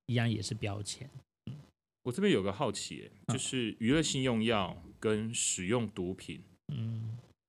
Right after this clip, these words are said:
Speaker 2: 很多人认为是一件事，但它是一件事吗？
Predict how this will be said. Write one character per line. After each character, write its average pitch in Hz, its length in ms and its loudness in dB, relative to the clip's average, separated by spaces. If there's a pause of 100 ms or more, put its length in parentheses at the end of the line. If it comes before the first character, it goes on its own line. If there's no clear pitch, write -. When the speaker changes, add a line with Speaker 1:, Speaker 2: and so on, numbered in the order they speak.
(720)
Speaker 2:
很 117 160 4
多 190 100 12
人 160 160 10
认 151 140 6
为 101 120 6
是 104 220 0
一 87 140 -4
件 90 260 -4
事， - 300 -6 (840)
但 139 140 4
它 123 140 0
是 117 160 0
一 90 60 0
件 92 200 0
事 92 260 -2
吗？ 85 240 -8